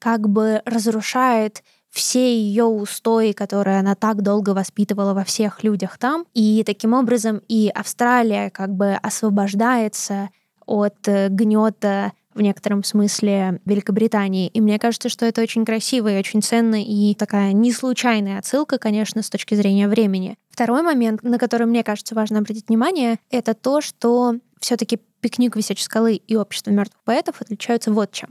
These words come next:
В конечном счёте мир миссис Эпплярд разрушен, и какое-то чувственное начало здесь победило.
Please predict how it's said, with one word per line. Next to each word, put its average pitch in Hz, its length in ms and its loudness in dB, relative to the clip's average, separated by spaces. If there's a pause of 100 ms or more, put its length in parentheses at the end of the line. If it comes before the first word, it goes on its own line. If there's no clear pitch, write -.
(160)
В - 20 -20
конечном 226 360 0
счёте 285 460 -2 (180)
мир 247 300 2 (300)
миссис 247 360 0
Эпплярд 220 600 -2 (120)
разрушен, 226 720 -2 (140)
и 226 500 4 (160)
какое-то 233 400 0
чувственное 220 800 0
начало 220 440 -2
здесь 294 480 -2
победило. 220 580 0